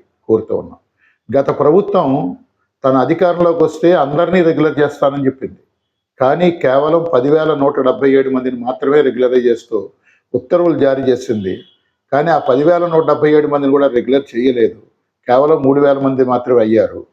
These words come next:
మిగిలిన వాళ్ళు అవ్వలేదు. న-, సమగ్ర శిక్ష, ఎస్ఎస్ఏ, అదే నేషనల్ హెల్త్ మిషన్‌లో, ఇతర స్కీముల్లో అనేక సంవత్సరాలుగా పనిచేస్తున్న ఉద్యోగులు ఉన్నారు. వాళ్ళెవరినీ కూడా ఈ రెగ్యులేషన్ ప్రక్రియలో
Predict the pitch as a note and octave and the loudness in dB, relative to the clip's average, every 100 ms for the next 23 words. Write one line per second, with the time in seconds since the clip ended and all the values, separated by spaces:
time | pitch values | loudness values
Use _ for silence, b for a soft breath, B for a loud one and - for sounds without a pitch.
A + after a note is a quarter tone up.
0 | - A2+ B2+ C#3 C#3 C3 A2 A2 G2 F2 | -8 -2 0 2 0 0 0 0 -2 -6
1 | E2+ _ _ _ _ _ _ A2 A2 A#2+ | -14 _ _ _ _ _ _ -8 -6 -4
2 | C3 D3 F3 F3 D#3+ E3+ - E3+ E3+ E3 | -2 -2 0 0 0 -2 0 -2 0 0
3 | C3+ - D#3+ - D#3+ D3+ D3+ _ _ _ | -2 0 -4 0 0 0 -4 _ _ _
4 | _ _ _ _ - - B2 C3 A#2 C3 | _ _ _ _ -20 -12 -2 0 0 -2
5 | D3 F3 E3 C#3+ C#3 D#3 C#3+ - B2+ B2 | -2 -2 -2 -2 -2 -2 -2 -2 -2 0
6 | B2 A#2+ - - _ _ _ - - E3+ | 2 0 -4 -20 _ _ _ -6 -2 0
7 | E3+ - D3+ D3+ C#3+ C#3 C3 A#2+ - - | -2 -2 0 0 2 2 2 0 -6 -8
8 | A#2 D3 F#3 F#3 F3 D#3 D3+ - D3+ D3+ | -4 0 0 2 -2 -2 -4 -2 0 0
9 | C#3+ C3+ B2+ B2 C3 A2+ A2 A2 C3 B2 | 0 0 -2 -2 -2 -2 -2 0 0 0
10 | G2+ G2 - - _ _ _ _ G#2+ C3 | -2 -4 -6 -10 _ _ _ _ -2 0
11 | C#3 B2+ B2+ D#3 D#3+ D3+ D3+ D#3+ C#3+ C3 | 0 0 0 0 0 2 2 2 2 0
12 | B2+ C#3 A#2+ B2+ - A2+ - A#2+ A#2 | 2 0 0 -6 -10 -12 -8 -2 0